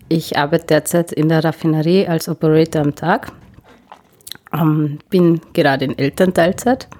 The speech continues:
nach meinem zweiten Kind. Ich hab in der Raffinerie gelernt, Chemieverfahrenstechniker, war dann die letzten Jahre in der Schicht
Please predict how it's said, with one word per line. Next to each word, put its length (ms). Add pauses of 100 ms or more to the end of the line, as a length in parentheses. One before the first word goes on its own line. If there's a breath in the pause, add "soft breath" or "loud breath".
(480 loud breath)
nach 200
meinem 280
zweiten 440
Kind. 360 (1080 loud breath)
Ich 240
hab 360 (520 loud breath)
in 160
der 120
Raffinerie 520
gelernt, 580
Chemieverfahrenstechniker, 1400 (680 loud breath)
war 280
dann 420
die 100
letzten 460
Jahre 520 (220)
in 280
der 160
Schicht 500